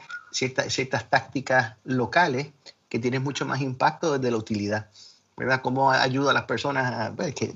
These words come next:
le lleguen los servicios o, o, o que tengan comunicación consistente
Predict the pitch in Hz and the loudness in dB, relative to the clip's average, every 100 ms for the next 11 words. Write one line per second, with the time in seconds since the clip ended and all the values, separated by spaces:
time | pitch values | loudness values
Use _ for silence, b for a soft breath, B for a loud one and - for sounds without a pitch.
0 | 113 117 110 123 123 117 113 113 151 - | -2 0 2 0 0 -2 0 0 0 0
1 | 127 123 127 B B B - 107 104 110 | 0 -2 -6 B B B -2 0 0 -2
2 | 107 107 104 117 127 110 117 123 127 120 | -2 -2 -2 -4 -4 -2 0 0 -2 -2
3 | 120 113 98 120 110 113 104 - 165 147 | -2 -2 -2 -2 -4 -4 -6 -4 -2 -2
4 | 127 | -4